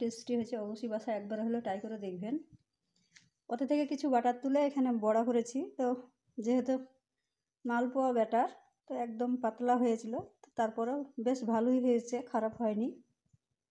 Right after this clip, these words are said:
ভিডিওতে যদি কোনো অংশ ভালো লাগে অবশ্যই like, comment, share করে দেবেন। যারা নতুন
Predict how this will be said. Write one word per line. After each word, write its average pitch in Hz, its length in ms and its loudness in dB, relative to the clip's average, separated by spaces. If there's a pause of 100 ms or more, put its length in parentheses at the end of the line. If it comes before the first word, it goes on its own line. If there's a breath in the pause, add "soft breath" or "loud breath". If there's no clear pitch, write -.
(600)
ভিডিওতে 269 400 2
যদি 277 140 -2 (120)
কোনো 269 140 6 (120)
অংশ 269 160 4 (180)
ভালো 240 160 6 (100)
লাগে 240 200 6 (180)
অবশ্যই 226 320 -2 (100)
like, 208 260 4 (140)
comment, 214 360 2
share 226 220 2
করে 226 160 2
দেবেন। 214 260 -2
যারা 208 140 0 (120)
নতুন 226 200 -2